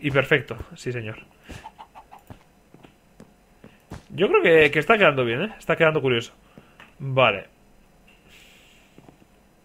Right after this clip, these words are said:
Aquí lo mismo. Lo mismo, lo mismo. Lo mismo. Y esto ya está, ¿no? Sí, eso es. Y por último vamos a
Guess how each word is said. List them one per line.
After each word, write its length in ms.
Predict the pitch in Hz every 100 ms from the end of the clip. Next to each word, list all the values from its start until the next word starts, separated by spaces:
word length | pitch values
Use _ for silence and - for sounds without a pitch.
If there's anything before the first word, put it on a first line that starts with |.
| _ - _ - - _ -
Aquí 220 | 143 131
lo 100 | 120
mismo. 460 | 123 202 240 285 311 _ _ _ - - _ _ _ _ - - _ - - -
Lo 120 | 131
mismo, 600 | 123 151 160 170 170 - - -
lo 180 | 131 113
mismo. 580 | 127 208 226 247 247 - _ _ _ _ - - - _
Lo 120 | 120 117
mismo. 560 | 202 233 254 247 202 _ _ -
Y 160 | 151 156
esto 200 | 160 151
ya 100 | 131
está, 200 | - 160
¿no? 240 | 185 269 - - _ -
Sí, 260 | - 147 131
eso 220 | 131 120
es. 160 | - - - - - _ -
Y 420 | 233 294 311 269 - -
por 160 | 180
último 320 | 233 208 233
vamos 240 | 233 214 202
a 240 | 170 156